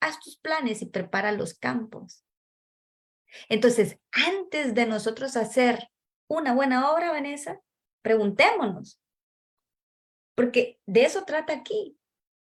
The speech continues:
Antes de construir tu casa, la casa es una obra. Entonces, cada vez que yo hago una obra es preguntar, yo, y, y lo bonito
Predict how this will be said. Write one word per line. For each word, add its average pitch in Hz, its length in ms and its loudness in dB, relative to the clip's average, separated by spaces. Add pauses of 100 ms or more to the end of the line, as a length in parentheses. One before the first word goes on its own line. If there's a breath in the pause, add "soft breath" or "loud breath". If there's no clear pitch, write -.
(340)
Antes 247 260 4
de 320 100 2
construir 254 340 -2
tu - 120 -8
casa, 359 260 2
la 254 120 2
casa 302 200 -4
es 262 100 -8
una 294 320 0
obra. 277 160 2
Entonces, 240 380 -2 (720 loud breath)
cada 381 380 4
vez 320 180 6
que 277 160 2
yo 254 80 4
hago 277 160 2
una 262 220 2
obra 269 120 2
es 254 100 -2
preguntar, 240 720 -2 (100)
yo, 190 320 4 (520)
y, - 200 -4
y - 20 4
lo 277 180 8
bonito 311 540 2